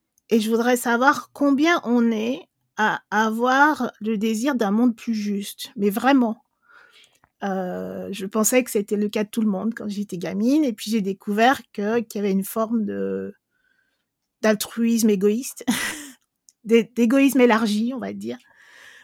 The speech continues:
euh, où les gens veulent, euh, que les choses soient mieux, mais juste pour, juste pour eux, parce que voilà. <laughs> Et j'ai découvert aussi des personnes qui, comme moi, étaient, euh, ben,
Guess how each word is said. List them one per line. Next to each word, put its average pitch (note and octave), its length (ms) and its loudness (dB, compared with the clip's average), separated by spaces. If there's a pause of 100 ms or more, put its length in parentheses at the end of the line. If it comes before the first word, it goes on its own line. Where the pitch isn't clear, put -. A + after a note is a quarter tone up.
(160)
euh, G3 920 -2
où A3 220 2
les A#3+ 180 6
gens A#3 280 6
veulent, A#3 540 4
euh, F#3+ 460 -2
que - 80 -6
les G3+ 140 2
choses A3+ 200 0
soient G3+ 200 0
mieux, B3 240 6
mais A#3 160 4
juste A3 400 -4
pour, A3 340 -4
juste B3 240 -4
pour A3 300 0
eux, A#3 80 -2
parce G#3+ 300 -4
que F#3 300 -6
voilà. F#3 360 -10 (420)
<laughs> B4+ 340 -12 (1120)
Et C#4 140 8
j'ai C#4+ 140 6
découvert G#3 520 4
aussi A3 320 2
des C#4 140 6
personnes A#3 500 2
qui, A#3+ 160 -2
comme G3 240 -2
moi, A3 380 2
étaient, G#3+ 480 0
euh, F#3 160 -2 (160)
ben, F3 260 -6